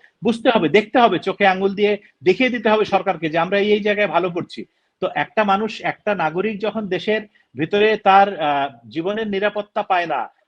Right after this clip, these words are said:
আইনের শাসন থেকে বঞ্চিত হয়, বিচারের অধিকার থেকে বঞ্চিত হয়, আহ, বিনা বিচারে গ্রে-, আহ, বিনা অপরাধে গ্রেপ্তার হয়ে মামলার শিকার হয় এবং তখন জামিনের,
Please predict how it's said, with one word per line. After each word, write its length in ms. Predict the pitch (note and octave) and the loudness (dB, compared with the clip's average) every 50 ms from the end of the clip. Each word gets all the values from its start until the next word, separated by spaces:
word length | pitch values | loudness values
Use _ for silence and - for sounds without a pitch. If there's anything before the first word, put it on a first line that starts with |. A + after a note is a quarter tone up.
| _ - | _ -6
আইনের 340 | C#3+ E3 F3 F#3 G#3+ A3 | -4 -2 -2 -2 -4 -4
শাসন 380 | A3 - - F#3+ - - G#3+ G3 | -4 -6 -6 -6 -6 -6 -8 -8
থেকে 220 | - G#3+ G#3 G#3 | -8 -6 -6 -6
বঞ্চিত 380 | F#3 F3 F#3 F3 - - G3 G#3+ | -6 -6 -6 -8 -8 -6 -4 -2
হয়, 320 | G3 D#3 E3+ D3+ B2 G#2 - _ _ _ _ - | 2 4 4 4 4 2 -2 _ _ _ _ -4
বিচারের 500 | A2+ D#3+ E3+ E3+ G#3 G3+ G#3 G#3+ G#3 G3+ | -2 0 2 4 4 6 6 4 4 2
অধিকার 320 | F3+ E3+ G3 F#3+ G#3+ G3 G3 - | 2 0 -2 0 -2 -2 -2 -4
থেকে 180 | G#3+ G3+ G3+ F#3 | -4 -4 -4 -4
বঞ্চিত 380 | F#3 F#3 F3+ E3+ G#3 G3 G#3 | -4 -6 -6 -8 -6 -6 -4
হয়, 320 | F#3 D#3+ F3+ E3+ D3 B2+ A2+ - _ _ _ _ | 2 4 4 6 6 4 0 -4 _ _ _ _
আহ, 200 | C3+ B2+ C3 B2 | -2 -2 0 0
বিনা 340 | B2 C3 D#3+ F3 G3 G3 G3 | 0 0 0 2 2 2 2
বিচারে 420 | F#3+ G3+ G3+ - G#3 G3+ G#3 G3+ | 0 -2 0 0 0 2 2 0
গ্রে-, 220 | F3 D#3 F3+ F3 C#3+ | -2 -2 -4 -4 -4
আহ, 360 | C3 B2+ B2 C3 B2+ B2+ B2+ | -4 -6 -4 -4 -2 -2 -4
বিনা 560 | A#2 A#2 D3+ E3+ F3+ F#3+ F#3+ F#3+ F#3+ F#3+ F3+ - _ _ _ _ - | -4 -4 -4 -2 0 2 2 4 2 2 0 -4 _ _ _ _ -6
অপরাধে 500 | D#3 D#3 - G3 G3 F#3+ F3 G3 G3+ E3 | -6 -2 0 2 2 2 2 0 -2 -2
গ্রেপ্তার 460 | C#3 D#3+ F3 F3 - _ G3+ F#3 F3 | 0 -2 -2 -2 -2 _ -2 -2 -2
হয়ে 220 | D#3+ F#3+ F#3+ F#3+ | -2 -2 -2 -2
মামলার 360 | F#3 E3+ E3 E3+ F3+ F#3 F#3 F3+ | -2 -2 -4 -4 -2 -2 -4 -4
শিকার 360 | - - F3+ - F#3 E3+ D#3+ | -4 -8 -6 -4 -4 -4 -2
হয় 220 | D#3 F3+ F3+ F3+ | -2 0 0 0
এবং 200 | F#3 F3+ F3+ F3 E3+ | 0 -2 -6 -6 -6
তখন 300 | F#3 E3+ E3+ F#3 F3 D#3+ | -6 -6 -6 -6 -8 -4
জামিনের, 480 | C#3+ E3 D#3+ E3 F3 F3+ F#3+ F#3+ F#3+ | -2 -2 -2 -2 -2 -2 -2 0 0